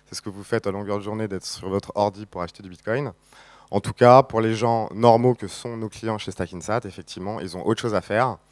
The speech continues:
Et donc c'est pour ça, c'est set up and forget. Vous mettez en place votre plan d'épargne et vous laissez glisser.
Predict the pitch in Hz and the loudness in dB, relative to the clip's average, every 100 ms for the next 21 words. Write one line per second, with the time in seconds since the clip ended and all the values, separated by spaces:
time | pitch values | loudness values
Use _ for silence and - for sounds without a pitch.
0 | _ _ _ - 92 - 98 85 - 104 | _ _ _ -16 -12 -8 -8 -8 -4 -2
1 | 113 - 92 - - 127 127 117 110 101 | -2 -4 -6 -4 4 8 10 8 4 -2
2 | 95 104 - - _ _ _ _ 90 104 | 0 -2 -2 -12 _ _ _ _ 2 2
3 | 110 104 107 117 101 92 - 101 - 92 | 4 0 0 -2 -2 -8 -6 -6 0 2
4 | 113 127 - _ _ _ _ _ 95 107 | 2 -2 -14 _ _ _ _ _ -10 -10
5 | 95 90 - 117 110 - | -8 -12 -6 -8 -6 -12